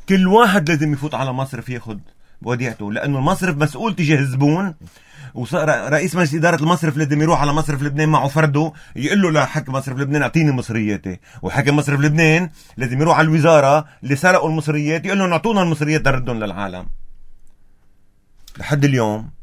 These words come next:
شعارات، شعارات، شعار. كنت بأحد التلفزيونات قلت لهم رقم تليفوني أنا: عشرين تلاتة وتلاتين أربعين، حدا يجاوبني على السؤال. كيف ممكن واحد يكون سرقوا له مصرياته، سرقوا له حلمه،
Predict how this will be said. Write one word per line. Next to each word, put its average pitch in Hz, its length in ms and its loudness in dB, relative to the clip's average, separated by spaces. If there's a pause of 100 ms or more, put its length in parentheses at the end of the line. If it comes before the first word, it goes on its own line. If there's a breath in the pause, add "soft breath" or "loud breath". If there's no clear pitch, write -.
(100)
شعارات، 107 540 -2
شعارات، 92 540 -8
شعار. 92 260 -10 (440 soft breath)
كنت 160 200 0
بأحد 151 380 -2
التلفزيونات 120 720 -2
قلت 160 160 -2
لهم 165 220 0
رقم 151 240 2
تليفوني 127 560 -6
أنا: 107 240 -10 (300 soft breath)
عشرين 143 320 -2
تلاتة 135 240 -4
وتلاتين 120 380 -8
أربعين، 110 340 -6
حدا 143 260 0
يجاوبني 123 540 -2
على 95 180 -6
السؤال. 104 420 -10 (420 loud breath)
كيف 175 160 0
ممكن 156 320 0
واحد 139 260 0
يكون 139 200 0
سرقوا 139 280 0
له 147 60 2
مصرياته، 120 680 -4 (240 soft breath)
سرقوا 135 300 0
له 151 60 4
حلمه، 123 400 0